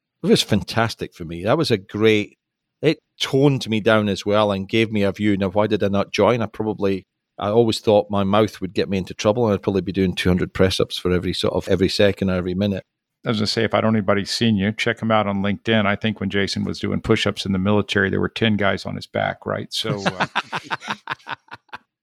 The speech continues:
Speaker 1: They call me the gorilla, but there you go. Hey, Kit, just a question about you. We gave a bit of an intro, but I know a little bit more about you. You've been writing books, run marathons, you've done leadership principles.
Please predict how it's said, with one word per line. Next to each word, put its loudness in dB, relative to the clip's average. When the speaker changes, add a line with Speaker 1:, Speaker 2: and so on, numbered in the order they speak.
Speaker 1:
They -4
call 4
me 2
the 0
gorilla, 4
but -2
there -4
you -4
go. -8
Hey, -2
Kit, 4
just -4
a 0
question 0
about 0
you. 4
We 0
gave -2
a 0
bit 2
of 0
an 2
intro, 4
but 2
I 2
know 2
a 8
little 4
bit 2
more 0
about -2
you. -8
You've -8
been -2
writing 2
books, 0
run 2
marathons, 2
you've -2
done 2
leadership 2
principles. 0